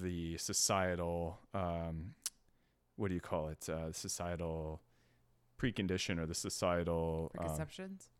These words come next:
Speaker 1: concept-, yeah, yeah, perception.
Speaker 2: Mm-hmm.
Speaker 1: Societal perception, I should say. Uh, so I wanted to make sure that I am genuine in my faith and, like,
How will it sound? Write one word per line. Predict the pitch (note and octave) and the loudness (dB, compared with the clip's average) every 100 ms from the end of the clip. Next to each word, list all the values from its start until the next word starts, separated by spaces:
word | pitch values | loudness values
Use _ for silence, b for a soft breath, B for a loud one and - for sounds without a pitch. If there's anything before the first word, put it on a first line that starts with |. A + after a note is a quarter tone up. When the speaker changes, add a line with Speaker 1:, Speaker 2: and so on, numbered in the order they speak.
| - | -8
Speaker 1:
concept-, | - G2+ - D2+ - | -2 2 2 2 4
yeah, | B2 D3+ D3+ D3 C#3+ - - - - | 6 8 6 6 4 0 -6 -20 -12
yeah, | C3 A2+ E2 | -2 0 0
perception. | - G#2 - F#2+ - - | 2 2 4 2 2 -4
Speaker 2:
Mm-hmm. | A1 - _ _ | -8 -14 _ _
Speaker 1:
Societal | - D3+ F2+ E2 D#2 | 0 2 4 2 0
perception, | G#2+ - G2+ - B2+ | -2 0 0 0 -2
I | |
should | B2 C3 | 0 -2
say. | - C3+ B B B B B B - | 2 0 B B B B B B 4
Uh, | F2 E2+ - - | 6 6 2 0
so | - D#3 | 8 12
I | B2+ | 12
wanted | C3 C3 A2+ | 12 10 10
to | A#2 | 6
make | G2+ F#2+ | 6 4
sure | - G#2+ | 6 6
that | F2+ E2+ - | 6 4 4
I | G2 F#2+ | 6 6
am | F2+ E2+ E2+ F2 _ _ _ _ - | 6 4 2 -2 _ _ _ _ -4
genuine | A2+ G#2+ G2 F#2+ E2+ E2 | 4 6 8 6 6 2
in | E2 | 2
my | D#2 | 0
faith | - E2 D#2 - | -2 -2 -2 -2
and, | F2 E2+ | -2 -2
like, | D2 | -2